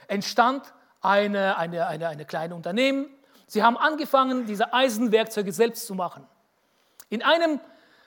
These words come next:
Jahr war er, äh, größte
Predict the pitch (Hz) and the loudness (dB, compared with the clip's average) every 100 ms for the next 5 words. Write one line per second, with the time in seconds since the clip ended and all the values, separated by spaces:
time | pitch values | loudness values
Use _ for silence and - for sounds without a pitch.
0 | _ 185 247 254 262 262 - 165 214 254 | _ 6 8 8 6 2 -12 4 6 6
1 | - 254 254 - - _ _ _ _ _ | 6 4 4 -6 -20 _ _ _ _ _
2 | _ 214 202 196 175 269 302 - 285 285 | _ 0 2 2 4 4 4 4 8 8